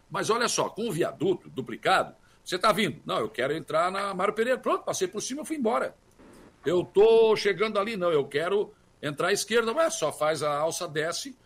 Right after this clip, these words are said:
e vai, pega a Jorge Lacerda. Quer dizer, não tem tranqueira. Não teria mais tranqueira. Por baixo passa direto, quem vai pro morro, quem vem do, do morro, tranquilo.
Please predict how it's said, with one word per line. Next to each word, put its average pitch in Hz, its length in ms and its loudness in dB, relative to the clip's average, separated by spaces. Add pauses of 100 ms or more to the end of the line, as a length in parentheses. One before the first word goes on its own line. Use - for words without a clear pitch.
(200)
e 240 140 -6
vai, 190 220 0
pega 202 240 -2
a - 20 0
Jorge 196 240 -2
Lacerda. 247 360 -4
Quer 208 40 0
dizer, 170 220 0 (280)
não 131 220 -6
tem 170 160 -4
tranqueira. - 380 -10 (680)
Não 135 220 -4
teria 147 320 -2
mais 170 160 -2
tranqueira. 101 420 -8 (160)
Por 196 160 -2
baixo 202 380 -2
passa 240 300 -2
direto, 220 380 -4
quem 185 120 -8
vai 151 160 2
pro 139 100 -12
morro, 151 300 0
quem 120 140 -8
vem 143 120 -6
do, 117 140 -10
do 101 180 -8
morro, 160 320 0 (280)
tranquilo. 311 420 0